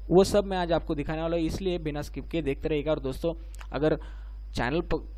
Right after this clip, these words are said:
को subscribe आप कर देते हो तो हमें भी बहुत खुशी होती है, तो please channel को subscribe कर देना, आपको एक second भी नहीं लगता है दोस्तों channel को subscribe करने में।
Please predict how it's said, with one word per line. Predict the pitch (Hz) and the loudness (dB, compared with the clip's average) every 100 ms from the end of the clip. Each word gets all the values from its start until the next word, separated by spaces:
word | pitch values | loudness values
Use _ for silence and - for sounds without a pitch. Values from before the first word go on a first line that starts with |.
| - - - - | -12 -12 -10 0
को | 170 | 0
subscribe | 165 151 - 165 160 - | 2 0 2 4 2 2
आप | 143 147 | 2 2
कर | - 147 | 0 -2
देते | 151 156 | 0 0
हो | 160 | 0
तो | 156 | 2
हमें | 139 147 | 2 2
भी | 160 | 6
बहुत | 151 147 | 8 8
खुशी | - 135 | 6 2
होती | 143 139 | 2 0
है, | |
तो | 139 | -2
please | - 151 | -4 -4
channel | 139 139 | -4 -4
को | 147 | -4
subscribe | 123 - 143 | -4 -4 -4
कर | 143 135 | -2 -2
देना, | 135 151 | -2 -4
आपको | 135 135 | -2 -2
एक | 139 | -2
second | 135 120 135 | -4 -6 -4
भी | 135 | -2
नहीं | 123 | -4
लगता | 120 127 | -4 -4
है | 117 | -4
दोस्तों | 117 123 | -4 -6
channel | 113 117 | -8 -8
को | 127 | -8
subscribe | 127 - 113 | -8 -8 -8
करने | - 117 | -8 -10
में। | - | -10